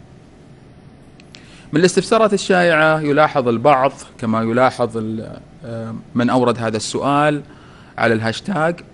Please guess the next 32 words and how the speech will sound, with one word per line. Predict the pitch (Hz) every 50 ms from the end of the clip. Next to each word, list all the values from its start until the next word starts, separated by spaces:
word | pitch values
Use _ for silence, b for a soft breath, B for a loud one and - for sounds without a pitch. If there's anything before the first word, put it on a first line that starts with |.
| -
بأن | 131 143 139 147 180 175 170 170 170
هنالك | 156 160 170 180 175 165 165 160 160 170
عدم | 156 160 165 147 147 135 135 135 131 131
التزام | 127 123 123 131 120 - 139 139 135 127
في | 120 127 120
بيئة | 113 120 113 107 104 -
العمل. | 120 113 113 117 113 110 110 110 117 - -
الزملاء | 151 156 156 147 139 135 135 127 127 123 123 120 120 131 135 127 127 131 127 107
في | - -
العمل | 117 117 123 123 127 135 131 127
يجلسون | 117 98 113 113 - - 120 110
على | 110 110 98
إفطار | 82 - - - 120 113
جماعي | - - 110 113 123 135 147 151 143 127
أو | 110 107
على | 107 107 107
وجبة | 110 113 107 - 107 104
جماعية | 104 113 110 107 107 113 135 160 165 151
بدون | 131 123 113 117 113
كمامات، | - - 120 113 113 110 117 131 147 160 175 175 175 170 - B B B B B B B 170 -
بدون | 143 143 139 143 135
اتباع | 131 - - 127 123 113 113
نصائح، | 117 120 - - 180 175 160 165 156
بدون | - 135 127 127 123 123
إجراءات | 107 120 123 123 90 107 117 117 -
احترازية. | - - - 120 117 117 113 - 170 180 180
قد | 160 - 123 123
يكون | 123 120 - 127 113
حتى | - 123 117 - 113
فيه | 113 - 135 127 123 110
أمور | 120 120 127 123 113 95
أخرى | 127 - - 123 120 120 123 120